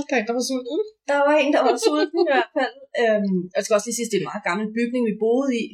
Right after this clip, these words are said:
Speaker 2: øh,
Speaker 1: Mm.
Speaker 2: lige ud til stationen og alle sådan nogle ting. Og det var sådan, vi boede på anden sal, så boede der nogen i, på første sal, og så var der butik nede, øh, i stuen,
Speaker 1: Mm.
Speaker 2: agtigt, ikke? Øhm, så jeg kom ikke på tisse den nat.
Speaker 1: Ej.
Speaker 2: Jeg turde jo ikke, og de var også lidt trætte af, at jeg vækkede dem hele tiden. Så, og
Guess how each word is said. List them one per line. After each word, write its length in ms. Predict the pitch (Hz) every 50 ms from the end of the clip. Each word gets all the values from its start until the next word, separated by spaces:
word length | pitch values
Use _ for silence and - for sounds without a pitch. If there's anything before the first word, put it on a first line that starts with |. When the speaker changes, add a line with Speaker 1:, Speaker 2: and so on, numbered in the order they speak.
| - -
Speaker 2:
øh, 140 | 202 190 180
Speaker 1:
Mm. 40 | 175 185
Speaker 2:
lige 120 | 208 226 233 226
ud 60 | 180 -
til 80 | - -
stationen 460 | - 185 - - 247 254 240 233 240 233 208
og 40 | - -
alle 140 | 208 220 220
sådan 120 | 220 214 196
nogle 160 | 196 190 - 247
ting. 100 | 226 208 - 220
Og 80 | 202 185 175 165 170 -
det 60 | 196 185 180
var 80 | 170 151 147 -
sådan, 200 | - 175 160 151 - - _ _ _ 175
vi 40 | 196 185 185
boede 160 | 196 185 185
på 60 | - - -
anden 180 | 175 190 220 240 233
sal, 140 | 240 160 180 185
så 40 | 190 180
boede 140 | 185 180 180
der 80 | 175 180
nogen 140 | 180 180 180 - 160
i, 20 | 165 147 - - _
på 40 | - 160
første 220 | 185 185 190 - - -
sal, 140 | - 214 - -
og 40 | 190 -
så 60 | 202 190
var 80 | 196 190
der 120 | 185 185
butik 320 | 190 180 - - 208 190 - 180
nede, 160 | 180 175 175 180 175 165
øh, 100 | 151 147 - -
i 20 | 160 -
stuen, 300 | - - 160 156 156 165 180
Speaker 1:
Mm. 100 | 226 233 226
Speaker 2:
agtigt, 260 | 220 208 190 165 - 240
ikke? 120 | 151 147 156 - _ _ _ _ _ _ _ _ _ _ _ _ _ _ _ - 208
Øhm, 320 | 208 196 190 185 175 160 151 147 -
så 60 | - 233 214
jeg 60 | 214 214
kom 100 | 262 262 269
ikke 120 | 339 285 - -
på 40 | 285 277 -
tisse 200 | - 294 277 - -
den 100 | 277 240 214 196
nat. 140 | 196 220 - -
Speaker 1:
Ej. 60 | 196 185 208 233
Speaker 2:
Jeg 60 | 233 233
turde 220 | - 285 277 320 294 202
jo 40 | 180 208 240
ikke, 120 | - - - 208 220
og 80 | 202 190 190 190 - _ _ _ _ _ _ _ _ _ _ _ _ _ _ _ -
de 40 | 226 220
var 80 | 214 175
også 120 | 160 - 175
lidt 100 | 160 -
trætte 180 | - 147 - 117
af, 40 |
at 40 | -
jeg 80 | 135 147
vækkede 180 | 147 143 135 135
dem 80 | 156 156 139
hele 120 | 135 -
tiden. 160 | - 117 - 180
Så, 60 | - - -
og 60 | 185